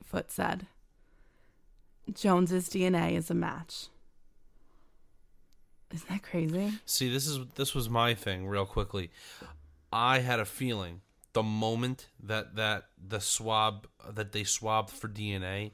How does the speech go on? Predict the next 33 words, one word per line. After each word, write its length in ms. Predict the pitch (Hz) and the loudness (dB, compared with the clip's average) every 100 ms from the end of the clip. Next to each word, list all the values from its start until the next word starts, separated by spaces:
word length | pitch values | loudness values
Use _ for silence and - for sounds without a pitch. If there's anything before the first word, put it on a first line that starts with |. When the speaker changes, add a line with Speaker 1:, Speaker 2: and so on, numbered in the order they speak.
| _ | _
Speaker 2:
he 480 | - - 127 131 131 _ _ - | -20 -8 -6 -4 -8 _ _ -18
said 300 | - - 123 - | -8 2 2 2
to 100 | 107 | -2
himself, 520 | 98 - 92 87 - _ - - - - | -2 -2 -2 -4 -10 _ -20 -20 -18 -16
"If 180 | - | 0
I 140 | 107 107 | 2 2
deny 920 | 101 104 104 107 127 156 117 87 87 - - | 0 -2 0 0 2 2 2 -2 -8 -16 -18
right 360 | - 104 131 127 | -4 0 0 0
now, 440 | 127 127 92 87 - _ _ _ _ 113 | 0 0 0 -6 -14 _ _ _ _ 0
they're 180 | 113 | 2
gonna 200 | 110 110 | 2 2
know 220 | 110 113 104 | 2 2 0
it's 180 | - | -2
me. 320 | 107 95 92 95 _ _ - - - - | -2 -4 -6 -14 _ _ -20 -20 -10 -6
If 200 | 117 110 | -2 2
I 40 | |
give 180 | 208 165 | 6 8
Speaker 1:
Correct. 180 | 143 147 | 6 4
Speaker 2:
them 120 | 151 | 2
my 160 | 135 120 | 4 2
D 260 | 123 123 | 2 2
N 80 | 120 | 2
A 140 | 113 | 0
now, 500 | 104 120 113 92 87 - _ _ _ - | 2 2 4 2 -2 -8 _ _ _ -2
they're 140 | 123 | 0
gonna 160 | 151 135 | 4 4
have 180 | 127 - | 4 2
to 60 | |
go 160 | 110 110 | -2 2
back 260 | 107 104 101 | 4 2 0
and 100 | 98 | -2
test 300 | 117 123 - | 0 0 -2
that. 280 | 90 85 | -4 -6